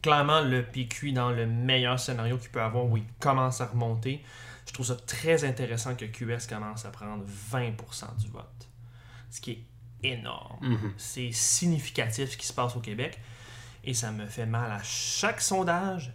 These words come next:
Speaker 1: additionner le P Q puis Q S. Euh, je vais me contrecarrer moi-même. Il est trop tard, on est en élection. Euh, on continue, mais si la coalition avait passé, on serait dans un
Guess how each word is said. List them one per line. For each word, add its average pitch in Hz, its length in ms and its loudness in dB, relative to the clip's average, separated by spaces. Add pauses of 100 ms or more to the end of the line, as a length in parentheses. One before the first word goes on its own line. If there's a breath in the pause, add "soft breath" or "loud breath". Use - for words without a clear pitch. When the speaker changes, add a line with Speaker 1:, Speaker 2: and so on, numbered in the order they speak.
Speaker 1:
additionner 127 520 -2
le 117 120 -2
P 117 200 -4
Q 131 160 -8
puis - 100 -12
Q 117 200 -6
S. - 420 -10 (760 loud breath)
Euh, 107 320 -4
je 110 80 -6
vais 113 60 2
me 113 100 2
contrecarrer 127 600 2
moi-même. 131 540 2
Il 107 100 -2
est 113 40 -4
trop 131 240 -2
tard, 165 340 -2
on 120 80 0
est 117 60 -4
en 113 120 2
élection. 156 580 -2 (800 loud breath)
Euh, 110 160 -2
on 113 120 0
continue, 147 640 0
mais 107 440 -4 (300)
si - 220 -2
la 101 80 -4
coalition 151 380 -2
avait 143 160 0
passé, 113 440 0
on 135 120 -2
serait 117 140 -2
dans 101 200 -2
un 95 120 -6